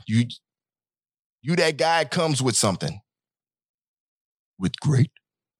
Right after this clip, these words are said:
responsibility. Ah, I fucked it up. Oh, let me do it over. I'm gonna do it over. Ready? <clears throat> With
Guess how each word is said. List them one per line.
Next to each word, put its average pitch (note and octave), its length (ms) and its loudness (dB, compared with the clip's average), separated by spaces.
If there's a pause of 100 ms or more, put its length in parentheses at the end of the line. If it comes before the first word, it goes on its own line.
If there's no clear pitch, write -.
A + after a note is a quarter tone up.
(1160)
responsibility. G2+ 1040 -2 (1500)
Ah, D3+ 200 2
I - 20 -6
fucked - 340 -2
it G2+ 60 2
up. - 220 -2 (2750)
Oh, A2 80 0
let A2 100 4
me G#2+ 60 4
do F#2+ 120 2
it E2+ 60 0
over. D#2+ 140 0
I'm E2+ 80 0
gonna - 20 -2
do E2+ 60 0
it D#2 120 0
over. B1+ 140 -6 (160)
Ready? G2 200 0 (580)
<clears throat> G#2+ 80 4 (1800)
With F#2 200 -4